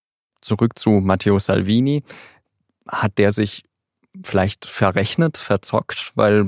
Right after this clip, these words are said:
wenn wir uns jetzt die Umfrageergebnisse anschauen, da geht seine Partei zurück, seine persönlichen Beliebtheitswerte sind um ein Drittel, sogar mehr eingebrochen.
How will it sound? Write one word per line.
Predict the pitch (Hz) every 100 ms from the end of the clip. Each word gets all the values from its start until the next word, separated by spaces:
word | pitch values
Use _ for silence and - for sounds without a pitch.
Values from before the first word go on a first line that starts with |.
| 101
wenn | - 107
wir | 107 101
uns | 107 -
jetzt | 104 -
die | 110 104 98 98 _ - - -
Umfrageergebnisse | 147 - 120 107 104 117 - 110 -
anschauen, | 104 110 - 135 135 147 143 -
da | - 101 101 104 110
geht | 104
seine | 98 95
Partei | 98 98 107
zurück, | 147 - 147 156 -
seine | - 98 98
persönlichen | 92 95 107 160 147 127
Beliebtheitswerte | - 127 127 107 - - 113 117 120
sind | 107 117 117
um | - 104 101 - -
ein | 113 120
Drittel, | 113 123 - 165 151
sogar | - - 101
mehr | 104 127 -
eingebrochen. | - 143 131 - 127 - 165